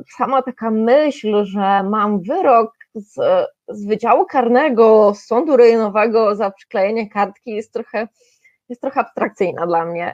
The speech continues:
i w zasadzie nie wiem, nie wiem, jak z tą myślą żyć i jak, jak sobie z nią radzić, ponieważ to jest troszeczkę dla mnie abstrakcyjne i,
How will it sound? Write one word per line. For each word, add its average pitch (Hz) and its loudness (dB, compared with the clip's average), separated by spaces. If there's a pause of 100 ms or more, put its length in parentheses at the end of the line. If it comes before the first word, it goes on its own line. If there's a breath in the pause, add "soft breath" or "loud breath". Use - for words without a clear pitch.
i 196 -2
w 208 -8
zasadzie 240 -2
nie 240 4
wiem, 226 2 (160)
nie 254 0
wiem, 277 0
jak 269 2
z - -20
tą 285 -4
myślą 247 4 (160)
żyć 214 2
i 214 -6
jak, 208 2 (180)
jak 220 -4
sobie 208 0
z 208 -6
nią 214 0
radzić, 165 -4
ponieważ 180 -8
to 190 -14
jest 185 -16
troszeczkę - -20
dla 185 -2
mnie 190 -4
abstrakcyjne 196 -4
i, 190 -2